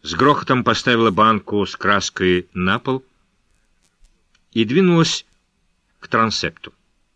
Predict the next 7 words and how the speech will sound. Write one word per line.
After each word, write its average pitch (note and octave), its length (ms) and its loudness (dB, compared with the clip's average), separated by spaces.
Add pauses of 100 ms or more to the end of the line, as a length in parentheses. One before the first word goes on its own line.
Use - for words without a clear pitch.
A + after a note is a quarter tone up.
(1300)
«Эстебан, G#2 680 -2 (840)
дорогой, A#2+ 500 0 (1300)
что - 240 -2
это B3 140 0
ты - 100 -10
там G#3+ 180 2
затеял?» G2+ 560 0